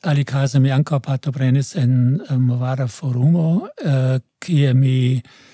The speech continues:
eh, ĉeestis, eh, la, la penan laboron por, ehm,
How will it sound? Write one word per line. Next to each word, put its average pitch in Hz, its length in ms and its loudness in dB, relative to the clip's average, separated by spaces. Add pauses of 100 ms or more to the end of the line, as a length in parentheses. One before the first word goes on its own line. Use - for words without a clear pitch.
(260)
eh, 139 320 2
ĉeestis, 143 800 0 (280)
eh, 139 260 0
la, 131 160 0 (280)
la 120 600 -2 (440)
penan 151 800 4
laboron 139 920 2 (340)
por, 131 540 0 (180)
ehm, 123 720 2